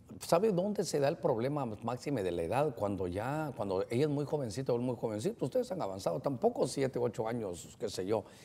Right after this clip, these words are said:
Es que uno le puede decir, "Pastor, entonces al fin, ¿cuál es?".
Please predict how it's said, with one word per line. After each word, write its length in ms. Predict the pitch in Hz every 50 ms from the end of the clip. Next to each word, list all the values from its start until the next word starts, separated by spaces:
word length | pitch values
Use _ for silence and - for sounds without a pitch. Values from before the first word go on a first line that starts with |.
| -
Es 120 | - 143 -
que 120 | - 214
uno 100 | 208 226
le 80 | 214 170
puede 220 | 135 - 170 151
decir, 160 | - - 147
"Pastor, 320 | - 131 117 - - 117 110
entonces 260 | 107 - 135 127 -
al 100 | 131 117
fin, 200 | - 147 147 139
¿cuál 240 | - 131 127 135 165
es?". 280 | 196 196 127 - -